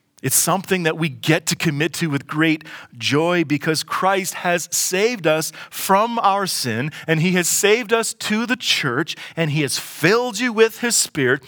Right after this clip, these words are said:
and he is equipping you for this task. You don't have the strength to do that.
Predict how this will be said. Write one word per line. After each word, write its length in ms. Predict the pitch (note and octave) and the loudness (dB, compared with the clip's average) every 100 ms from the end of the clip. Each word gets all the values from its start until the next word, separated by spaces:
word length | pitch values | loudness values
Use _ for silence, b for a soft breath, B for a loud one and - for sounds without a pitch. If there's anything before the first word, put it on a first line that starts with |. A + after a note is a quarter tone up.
| B B G#3 | B B 2
and 140 | G3+ | 2
he 240 | G#3+ A3+ | 2 4
is 180 | A3 - | 4 4
equipping 680 | G3 - - C#4+ - G3+ D3 | -4 -6 -2 0 2 0 0
you 160 | B2+ D#3 B B | -2 -2 B B
for 400 | - A#3+ B3 A3 | 0 2 2 2
this 360 | F3+ A#3 - - B | 2 2 0 -8 B
task. 420 | - B3 B3+ F#3 - B | 0 2 2 -2 -8 B
You 160 | G#3+ | 0
don't 360 | A3+ A#3+ B3+ C#4 | 4 2 2 -2
have 360 | D#3 A#3 C#4 G3 | 2 4 2 -2
the 80 | |
strength 500 | - - A3 B3+ - D#3 | -6 2 4 4 -2 -8
to 60 | |
do 200 | D3 C4 | -4 0
that. 320 | E3 F#2+ D2+ | 2 0 -2